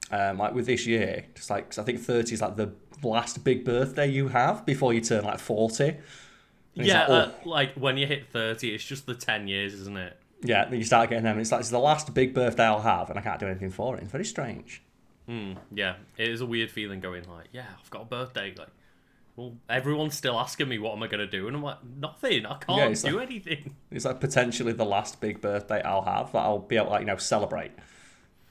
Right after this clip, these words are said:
Speaker 1: um, like, guilt-free. 'Cause I don't know what I'm gonna be doing in ten years.
Speaker 2: Yeah, exactly.
Speaker 1: Definitely not making shit on the internet, that's for sure.
Speaker 2: <laughs> Probably not
Speaker 1: I,
Speaker 2: in
Speaker 1: I
Speaker 2: ten
Speaker 1: can't
Speaker 2: years'
Speaker 1: think
Speaker 2: time.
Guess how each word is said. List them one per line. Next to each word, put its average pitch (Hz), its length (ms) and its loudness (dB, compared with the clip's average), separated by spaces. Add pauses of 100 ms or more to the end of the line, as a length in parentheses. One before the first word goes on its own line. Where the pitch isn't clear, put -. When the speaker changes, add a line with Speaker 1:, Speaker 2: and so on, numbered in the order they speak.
Speaker 1:
um, 98 180 -2
like, 107 220 0
guilt-free. 120 440 0
'Cause 143 100 0
I 147 60 8
don't 214 80 4
know 226 80 6
what 127 140 6
I'm 117 60 2
gonna 113 120 4
be 101 40 0
doing 101 140 -2
in 101 60 -4
ten 98 180 0
years. 104 300 -6 (400)
Speaker 2:
Yeah, 143 140 2
exactly. - 340 -2
Speaker 1:
Definitely 190 400 12
not 165 240 10
making 147 320 6
shit 147 160 4
on 127 80 4
the 113 120 2
internet, 107 320 0
that's 110 200 2
for - 80 -8
sure. - 260 0
Speaker 2:
<laughs> 185 200 -8
Probably 165 500 -4
not 139 220 -2
Speaker 1:
I, 131 40 6
Speaker 2:
in - 60 2
Speaker 1:
I - 60 6
Speaker 2:
ten 127 60 4
Speaker 1:
can't 175 120 12
Speaker 2:
years' 180 280 8
Speaker 1:
think - 0 -
Speaker 2:
time. 160 100 8